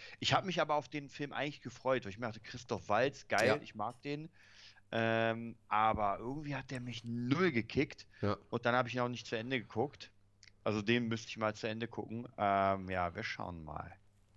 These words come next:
Speaker 2: Ja, also du hast es auf Amazon, aber halt nicht im Prime, sondern müsstest dann dafür
Speaker 1: Ja, aber ich
Speaker 2: bezahlen.
Speaker 1: glaube, irgendwo war der mal drin. Im,
Speaker 2: Ja.
Speaker 1: also Netflix ganz sicher nicht.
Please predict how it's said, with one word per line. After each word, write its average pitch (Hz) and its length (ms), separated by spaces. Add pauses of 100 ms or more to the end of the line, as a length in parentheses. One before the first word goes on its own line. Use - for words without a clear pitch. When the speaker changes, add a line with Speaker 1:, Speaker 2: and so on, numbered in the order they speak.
(200)
Speaker 2:
Ja, 98 160
also 120 220
du 120 160
hast 131 220
es 123 100
auf 117 140
Amazon, 135 560
aber 110 240
halt 110 220
nicht 110 180
im 104 140
Prime, 98 420
sondern 95 260
müsstest 95 340
dann 95 140
dafür 90 460
Speaker 1:
Ja, 101 100
aber 113 140
ich 110 80
Speaker 2:
bezahlen. 131 220
Speaker 1:
glaube, 170 120
irgendwo 165 380
war 131 160
der 156 120
mal 139 460
drin. 113 400
Im, 101 320
Speaker 2:
Ja. - 60
Speaker 1:
also 113 180
Netflix 120 560
ganz 120 160
sicher 110 240
nicht. 123 380